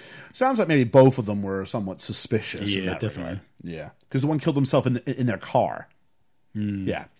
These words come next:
Speaker 2: And again, they're trying to make this link to Kaiser Soze,
Speaker 1: Yes,
Speaker 2: aren't they?
Speaker 1: because
Speaker 2: With
Speaker 1: right
Speaker 2: the
Speaker 1: after
Speaker 2: mythical
Speaker 1: this,
Speaker 2: feel to him.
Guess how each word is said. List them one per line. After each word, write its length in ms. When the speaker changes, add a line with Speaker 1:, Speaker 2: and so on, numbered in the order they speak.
Speaker 2:
And 120
again, 200
they're 80
trying 240
to 40
make 220
this 160
link 320
to 80
Kaiser 280
Soze, 60
Speaker 1:
Yes, 220
Speaker 2:
aren't 120
they? 260
Speaker 1:
because 240
Speaker 2:
With 80
Speaker 1:
right 100
Speaker 2:
the 40
Speaker 1:
after 240
Speaker 2:
mythical 140
Speaker 1:
this, 140
Speaker 2:
feel 260
to 140
him. 180